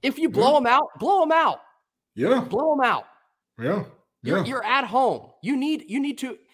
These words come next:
Speaker 1: effectively have a statement win because you, earlier in the season, you've proven the offense could not get anything done. You, today, M J rolls out there and the offense looks drastically different. Why not keep your foot on the gas pedal?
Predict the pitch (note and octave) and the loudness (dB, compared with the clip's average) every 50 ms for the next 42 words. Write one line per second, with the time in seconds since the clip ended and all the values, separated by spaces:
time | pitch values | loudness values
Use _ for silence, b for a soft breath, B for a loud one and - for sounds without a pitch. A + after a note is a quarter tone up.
0 | _ - F3+ - - D4+ D4 D4 B3 G#3+ A#3+ G3 F3 A#3 C4+ B3 A#3 F#3+ - - | _ -10 -6 -2 0 0 0 0 -4 -4 -2 0 2 2 2 2 -2 -4 -6 -4
1 | - G3+ A3+ A#3+ G#3 A3+ A3+ - F3 A3+ A#3+ F#3 D3 C3+ D3 - F3+ D#3 D3 F3+ | -4 -2 -2 -2 -2 -4 -4 -2 -2 -2 -2 -2 -2 -6 -6 -8 -8 -8 -8 -12
2 | G3+ - - _ _ _ _ _ _ G#3+ A#3 D4+ D4+ C#4+ C4+ C4 C4 B3 A#3 A3 | -14 -14 -18 _ _ _ _ _ _ 2 2 2 2 0 -4 -4 -4 -2 -4 -4
3 | - C4 C4+ A#3+ G3+ G#3 F#3+ G3 F#3 - - A#3 B3+ G3+ G#3+ F#3+ E3 E3 A#2 E3 | -4 -6 -6 -6 -6 -8 -10 -10 -12 -8 -8 -6 -4 -2 -2 -2 -2 -2 0 2
4 | G3 G#3 G3 - G3 F3+ - - - - A#3 B3 A#3+ A3 F#3 G3+ F#3+ - F#3+ G3+ | 2 2 0 -2 -6 -6 -8 -10 -4 -2 0 2 2 0 0 0 -2 -2 -2 -4
5 | G#3 G3+ - F#3+ F#3 F3+ D3 E3 E3 C3 G#2+ - _ _ _ _ _ _ _ _ | -6 -6 -6 -6 -8 -6 -4 -4 -4 -4 -6 -8 _ _ _ _ _ _ _ _
6 | _ _ _ _ _ _ _ D3+ G3 G#3+ - - - - _ _ _ _ _ - | _ _ _ _ _ _ _ -8 -8 -8 -10 -12 -20 -20 _ _ _ _ _ -4
7 | A3 A3+ C4+ D#4 D4 A3+ F#3 F3+ - G3 B3+ D4+ B3 G3 A3+ G#3 F3 F#3 F#3+ F#3 | -2 0 2 2 2 0 -2 -2 -2 0 0 0 0 2 2 2 2 2 0 -2
8 | D#3+ D#3+ D#3+ E3+ E3 - D#3 C#3+ D3+ D#3 - - D#3+ E3 E3+ D#3 F#3+ G#3 G3+ A3 | 0 0 -2 -2 -2 -4 -6 -6 -6 -6 -6 -6 -6 -4 0 0 0 0 0 -4
9 | G3+ F#3 - - F3+ F3+ - - - _ _ _ A#2+ - C3+ D#3+ F3+ G3+ G3 - | -6 -8 -8 -10 -12 -12 -12 -16 -20 _ _ _ _ -10 -6 -4 -2 -2 -4 -4
10 | - G3+ F#3+ G3 F#3 F3 D3 E3 E3+ D#3 - C3 A2+ - - _ _ _ _ _ | -8 -10 -8 -6 -6 -6 -4 -6 -8 -8 -10 -14 -16 -18 -20 _ _ _ _ _
11 | _ _ B2 A#2+ D3 D#3+ F3 F#3+ G#3 G#3 G3 F#3+ F#3 F#3+ F#3 - - - - F#3 | _ _ -10 -4 0 2 2 2 0 0 -2 0 0 0 -2 -4 -10 -18 -16 -14
12 | F#3+ F#3+ F3 - D3 D3+ C#3+ C#3 - _ - F3 F3 E3+ - D#3 D#3 D3+ C#3+ C3+ | -14 -14 -14 -12 -10 -10 -10 -10 -10 _ -4 -4 -4 -2 -2 -4 -4 -4 -4 -4
13 | C#3 C3+ C3 B2 - - B2 G#2+ A#2 - | -4 -4 -4 -4 -6 -12 -16 -16 -16 -18